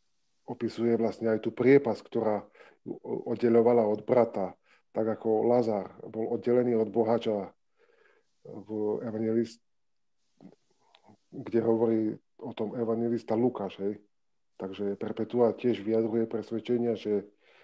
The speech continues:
jej modlitby pomohli na jej bratovi a bol vyslobodený. A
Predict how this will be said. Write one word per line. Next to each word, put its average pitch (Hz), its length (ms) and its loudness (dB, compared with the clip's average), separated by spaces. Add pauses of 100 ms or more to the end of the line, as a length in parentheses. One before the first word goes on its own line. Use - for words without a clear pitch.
(180)
jej 120 160 4
modlitby 123 720 4 (1400)
pomohli 123 560 2 (240)
na 101 480 -6 (880)
jej 113 240 2
bratovi 110 480 0
a 101 320 -6 (240)
bol 117 240 0
vyslobodený. 104 640 -4 (2000)
A 101 240 -10